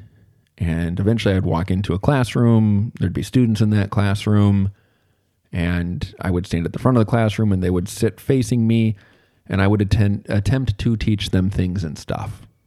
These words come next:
And I would do this several days a week. And back in March twenty twenty, this thing happened that put an end to that. That thing is, of course, the coronavirus,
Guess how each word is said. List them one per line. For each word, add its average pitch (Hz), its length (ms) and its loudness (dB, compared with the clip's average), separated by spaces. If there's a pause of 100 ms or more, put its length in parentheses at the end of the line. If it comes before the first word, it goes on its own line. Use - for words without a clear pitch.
(720)
And 98 120 0
I 98 40 2
would 98 200 2
do 90 160 0
this 101 380 0
several - 320 -4
days - 200 -4
a - 40 2
week. - 240 -8 (1200)
And 101 100 0
back 180 240 0
in 120 80 4
March 104 440 2
twenty 92 260 0
twenty, - 520 -8 (960)
this 110 220 0
thing 135 300 0
happened 90 680 -2
that 98 200 0
put - 340 -2
an 104 160 0
end 87 400 -2
to - 100 2
that. - 280 -6 (120)
That 107 260 0
thing 95 200 2
is, 90 100 2
of 92 140 -2
course, 92 240 -2
the 107 120 -6
coronavirus, 101 920 0